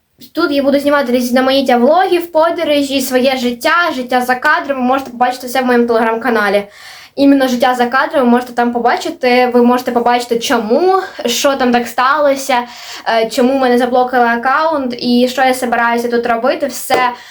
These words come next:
буде в моєму Telegram-каналі, по цьому не забуваємо підписуватися, заходимо, там дуже весело і цікаво.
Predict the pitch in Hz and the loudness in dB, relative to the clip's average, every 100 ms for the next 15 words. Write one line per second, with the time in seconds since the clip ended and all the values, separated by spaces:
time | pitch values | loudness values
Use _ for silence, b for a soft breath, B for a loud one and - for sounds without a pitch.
0 | B - 240 262 240 240 247 254 240 247 | B -6 -2 0 2 2 2 2 2 2
1 | 240 240 254 262 330 285 269 247 247 247 | 2 2 2 2 0 -2 0 2 2 2
2 | 262 269 240 233 247 302 330 320 254 240 | 2 0 0 -2 -2 -4 -2 0 0 0
3 | 226 226 240 269 302 277 247 240 247 240 | -2 0 0 0 0 -2 2 2 2 2
4 | 240 240 - 294 247 254 240 262 240 208 | 2 0 0 0 0 0 -2 -2 0 0
5 | 185 185 | 0 0